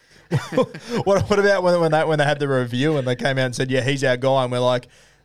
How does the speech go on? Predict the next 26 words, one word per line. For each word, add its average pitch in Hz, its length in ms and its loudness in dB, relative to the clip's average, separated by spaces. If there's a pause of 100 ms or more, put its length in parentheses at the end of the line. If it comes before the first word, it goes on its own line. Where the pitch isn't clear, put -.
"Yeah, 139 160 -2
no, 143 180 0
no, 139 180 -2
no, 131 60 2
we, 131 120 -4
we 127 160 -4
know 127 140 2
you 123 200 -2
signed 127 320 -2
him 117 60 -6
for 120 120 -4
four 120 260 -4
years, 120 460 -6 (120)
fucking 117 500 -6
two, 123 300 0 (340)
two 151 100 -2
and 131 80 2
a 113 40 0
half 120 200 -2
months 120 260 -2
ago." 123 240 -2
We, 117 140 -4 (400)
we 139 180 2
all 127 140 2
knew 117 240 -6
that. 117 320 -4